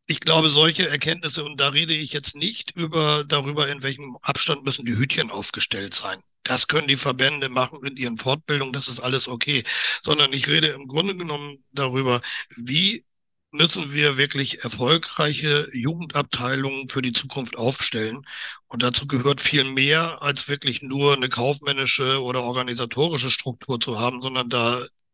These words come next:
muss man ganz, ganz viel miteinander reden und, äh, diskutieren und auch Dinge ausprobieren. Und wenn Dinge schiefgehen, ist das nicht so schlimm. Wir müssen hinterher nur wissen, warum sie schiefgegangen sind.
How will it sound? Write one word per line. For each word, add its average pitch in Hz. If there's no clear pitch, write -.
muss 143
man 139
ganz, 139
ganz 139
viel 147
miteinander 135
reden 131
und, 120
äh, 127
diskutieren 139
und 151
auch 135
Dinge 143
ausprobieren. 135
Und 123
wenn 143
Dinge 147
schiefgehen, 160
ist 131
das 139
nicht 147
so 147
schlimm. 160
Wir 135
müssen 139
hinterher 139
nur 139
wissen, 135
warum 123
sie 110
schiefgegangen 98
sind. -